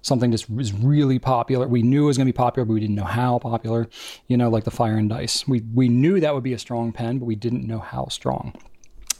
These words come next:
So, um, the other way around is a lot tougher to gauge. So, um, and it's tough because with a lot of new things, sometimes we're not able to talk about them in advance.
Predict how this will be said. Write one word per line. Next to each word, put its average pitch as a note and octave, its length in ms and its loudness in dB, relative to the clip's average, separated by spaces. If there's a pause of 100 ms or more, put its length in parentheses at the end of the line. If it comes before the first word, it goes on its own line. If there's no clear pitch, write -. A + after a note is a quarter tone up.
So, B2 320 2 (300)
um, A#2 500 2 (300)
the C3+ 380 0
other F3 220 2
way E3 180 2
around C3 400 0
is C3 60 -2
a A2 40 -4
lot G#2+ 320 -4
tougher - 520 -10 (100)
to - 80 -4
gauge. A2 600 -6 (420)
So, A2+ 600 2 (100)
um, A2+ 280 0
and C3 120 2
it's B2 120 -2
tough C3+ 220 0
because A#2+ 260 -2
with A#2 140 0
a A#2+ 60 0
lot A#2+ 200 2
of G2 120 -4
new A#2 260 2
things, F#3 400 2
sometimes C3 340 0
we're A#2+ 120 2
not A#2+ 260 2
able C3 300 0
to A2+ 260 -2
talk D#3 380 -2
about A2+ 280 -2
them G2+ 360 -2 (340)
in A2+ 140 2
advance. G#2+ 720 -2